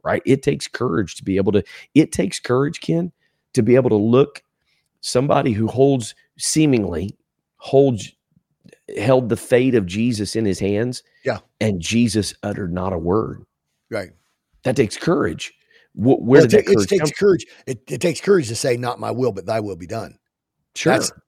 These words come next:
Speaker 2: that's the courageous. I mean, that was
Speaker 1: That's
Speaker 2: the
Speaker 1: where it
Speaker 2: act.
Speaker 1: happened, right?
Speaker 2: Yeah.
Speaker 1: Yeah, that's where it happened.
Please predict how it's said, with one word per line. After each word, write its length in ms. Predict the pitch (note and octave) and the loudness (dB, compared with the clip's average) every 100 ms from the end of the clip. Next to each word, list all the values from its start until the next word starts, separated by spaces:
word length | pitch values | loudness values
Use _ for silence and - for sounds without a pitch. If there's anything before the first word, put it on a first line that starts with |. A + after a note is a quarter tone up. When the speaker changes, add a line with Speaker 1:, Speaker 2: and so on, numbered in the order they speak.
| _ | _
Speaker 2:
that's 240 | B2 D3+ - | -4 -2 -2
the 100 | B2+ | -8
courageous. 480 | B2 A2+ A2+ G2 - - - | -6 -4 -4 -8 -16 -20 -8
I 60 | D#3 | -4
mean, 300 | D3 C#3 B2 - | -4 -4 -8 -6
that 200 | A#2 F3+ | 0 2
was 60 | F#3+ | 4
Speaker 1:
That's 300 | C#3 E3 - | 6 4 4
Speaker 2:
the 100 | D#3+ | 2
Speaker 1:
where 120 | C#3 | 4
it 40 | B2+ | 4
Speaker 2:
act. 120 | G#2+ | 4
Speaker 1:
happened, 680 | C3+ C#3 - F2 D#2+ F2 - _ - | 2 2 0 -4 -4 -12 -18 _ -2
right? 300 | G#2+ B2 D3+ | 2 2 2
Speaker 2:
Yeah. 80 | - _ _ _ _ _ - - | -8 _ _ _ _ _ -20 -8
Speaker 1:
Yeah, 160 | D#3 C3+ | -2 0
that's 260 | G#2+ C#3 D#3 | 4 4 4
where 160 | D#3 | 4
it 80 | A#2 | 4
happened. 680 | F#2+ C3 D#3+ - C3+ A#2 | 0 -2 -4 -2 -4 -4